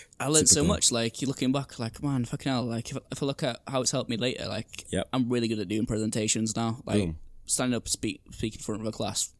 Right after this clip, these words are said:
Speaker 1: no problem. Um, and I, and I've had to do it a few times, like when I was in the Marines, and you get, like, uh,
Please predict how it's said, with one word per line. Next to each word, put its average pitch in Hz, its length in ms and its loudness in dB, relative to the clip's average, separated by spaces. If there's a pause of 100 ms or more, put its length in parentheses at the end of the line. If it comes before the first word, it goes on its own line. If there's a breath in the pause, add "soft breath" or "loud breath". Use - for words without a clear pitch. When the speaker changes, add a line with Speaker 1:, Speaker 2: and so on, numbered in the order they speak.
(120)
Speaker 1:
no - 100 -6
problem. - 440 -8 (220)
Um, 90 560 -2 (280)
and 104 140 0
I, 107 100 0 (120)
and 120 100 0
I've 113 60 0
had 117 160 -2
to - 60 -2
do 117 100 0
it 101 60 -2
a - 20 -6
few 127 160 0
times, 110 360 0
like - 360 -4 (400 loud breath)
when 226 80 -2
I - 20 0
was 208 80 2
in 117 300 0 (160)
the 101 80 -2
Marines, 120 340 2
and 113 80 -4
you 107 80 -4
get, - 180 -4
like, - 360 -10
uh, - 100 -8